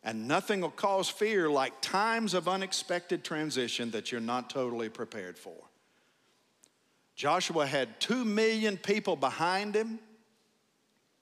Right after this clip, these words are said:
He would have a swollen river in front of him, a doubled walled city on the other side of it, and the memory of a legend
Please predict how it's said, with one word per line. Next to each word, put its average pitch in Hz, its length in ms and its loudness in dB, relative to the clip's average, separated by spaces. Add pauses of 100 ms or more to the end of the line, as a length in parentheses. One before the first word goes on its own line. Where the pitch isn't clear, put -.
(1000)
He 202 160 4
would 175 160 2
have 170 240 4
a 143 60 0
swollen 196 600 2
river 214 360 2
in 139 240 -2
front 208 280 0
of 202 160 2
him, 208 320 -2 (1600)
a 170 80 4
doubled 185 680 4
walled 214 600 4
city 220 640 2 (440)
on 196 200 4
the 151 160 4
other 214 240 4
side 208 580 2 (100)
of 220 200 4
it, 247 120 4 (3250)
and 127 160 2
the 117 60 -2
memory 175 440 0
of 151 100 2
a 127 80 4
legend 180 680 0